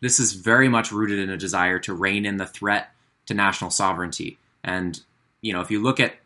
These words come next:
China as a whole, it has several threats to its cohesion as a country. Taiwan is one of them, you know, which it sees as a separatist province. You have separatist movements in Xinjiang, Tibet, and even Inner Mongolia.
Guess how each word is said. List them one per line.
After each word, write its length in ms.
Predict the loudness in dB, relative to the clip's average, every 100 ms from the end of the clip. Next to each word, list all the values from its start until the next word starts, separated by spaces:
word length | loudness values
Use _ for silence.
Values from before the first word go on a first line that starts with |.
| _ _
China 340 | 0 2 4
as 180 | 2 2
a 80 | -2
whole, 360 | -2 0 0
it 80 | -2
has 180 | 0 2
several 360 | 2 2 0 -4
threats 380 | 2 2 2 0
to 340 | -2 -2 -2 -6 _ _
its 160 | -4 -2
cohesion 520 | -2 0 0 0 0
as 140 | -2
a 40 | -4
country. 420 | -6 -8 -8 -10
Taiwan 600 | -2 2 2 4 4 4
is 120 | 0
one 160 | -2 -2
of 80 | 0
them, 380 | 0 0 -2 -6
you 100 | -4
know, 120 | -2
which 160 | -2 -2
it 100 | -2
sees 220 | -4 -4
as 40 |
a 60 | -4
separatist 540 | -2 -2 -4 -8 -4
province. 600 | 0 2 0 -2 -4 -6 _ _ _ -6
You 100 | -2
have 80 |
separatist 420 | 0 0 0 -4 -4
movements 300 | -6 -6 -6
in 80 |
Xinjiang, 640 | -4 -2 0 2 2 2 0
Tibet, 480 | -6 0 4 2 0
and 140 | -6
even 180 | -4 -6
Inner 220 | -4 -4
Mongolia. 800 | -2 -4 -4 -2 0 2 2 0